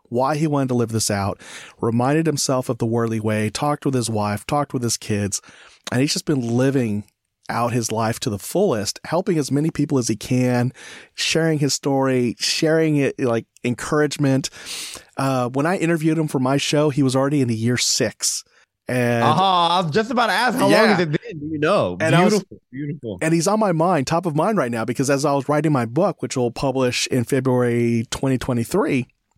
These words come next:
Speaker 2: Nice.
Speaker 1: Nice little plug there, right? Shameless.
Speaker 2: Yeah, there you go.
Speaker 1: <laughs> And, and so I'm thinking about him 'cause he's one of the examples I share in the book. And I'm thinking, "All right, it's, like, year seven or eight. I need to see if he's okay."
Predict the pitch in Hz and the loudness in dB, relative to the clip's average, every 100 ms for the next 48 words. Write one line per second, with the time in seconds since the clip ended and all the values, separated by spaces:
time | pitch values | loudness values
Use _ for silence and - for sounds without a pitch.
0 | 90 87 90 90 - - - _ 117 127 | -6 -4 -2 -4 -8 -18 -20 _ -2 0
1 | 113 104 143 123 104 101 131 - 139 107 | -2 -2 -4 -2 -2 -2 -2 0 0 0
2 | - - - 107 131 127 180 175 - 160 | -4 -6 -2 0 0 0 0 0 2 2
3 | 170 123 202 202 196 190 - 208 254 196 | 2 2 -2 -2 -4 -4 -6 -8 -6 -4
4 | - 143 190 190 208 190 214 285 208 160 | -2 0 0 0 0 0 -2 -2 0 0
5 | 139 139 139 151 - 180 160 170 156 143 | 0 -2 0 -2 0 0 2 2 4 4
6 | 131 147 139 131 - 156 131 113 196 208 | 2 0 0 0 0 0 0 0 2 0
7 | 165 139 165 139 139 - - _ _ 127 | 0 0 0 0 -2 -4 -20 _ _ -2
8 | 120 120 - 165 - 135 - - 131 135 | -2 -2 -2 -2 0 0 0 0 0 2
9 | 135 - 120 - 120 107 90 - - _ | 0 0 -4 -2 -2 -2 -2 -6 -8 _
10 | _ _ _ 117 139 127 - 110 107 98 | _ _ _ 0 2 2 0 -2 0 0
11 | 92 90 82 - | 0 -2 -4 -6